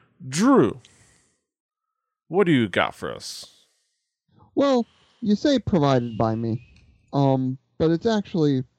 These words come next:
Speaker 2: provided by me by way of another member of our podcast. Uh, this was sort of dropped onto my lap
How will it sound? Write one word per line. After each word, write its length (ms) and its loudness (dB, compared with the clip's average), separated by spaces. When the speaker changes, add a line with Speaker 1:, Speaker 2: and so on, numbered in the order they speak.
Speaker 2:
provided 460 0
by 200 2
me 320 0
by 380 0
way 220 2
of 100 0
another 360 0
member 320 -4
of 80 -2
our 140 -2
podcast. 680 -6
Uh, 420 2
this 320 -2
was 140 0
sort 180 2
of 140 -2
dropped 360 -2
onto 220 0
my 160 0
lap 320 0